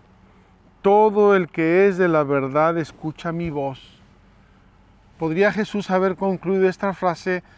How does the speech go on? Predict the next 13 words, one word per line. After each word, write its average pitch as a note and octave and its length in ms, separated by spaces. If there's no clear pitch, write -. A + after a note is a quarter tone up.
"Todo F#3 360
el E3+ 120
que E3+ 180
es E3+ 80
de F3+ 120
la F3+ 160
verdad D#3 680
permanece D#3 1160
o C#3+ 120
pertenece D#3+ 960
a F3+ 60
mi F3 180
reino"? D3 600